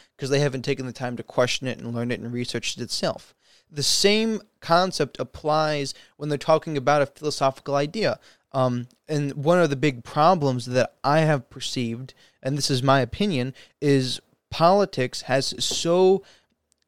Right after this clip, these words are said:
inculcated itself into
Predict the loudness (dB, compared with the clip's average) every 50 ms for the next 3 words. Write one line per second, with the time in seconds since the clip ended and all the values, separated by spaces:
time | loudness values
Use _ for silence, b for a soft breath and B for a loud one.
0 | _ _ _ _ 0 2 2 2 2 2 0 0 0 0 -2 0 2 2 2 0
1 | -2 -2 -2 0 4 4 4 4 2 0 -6 b b b b b _ 2 4 6
2 | 6 6 4 2 0 0 0 0 -2 -2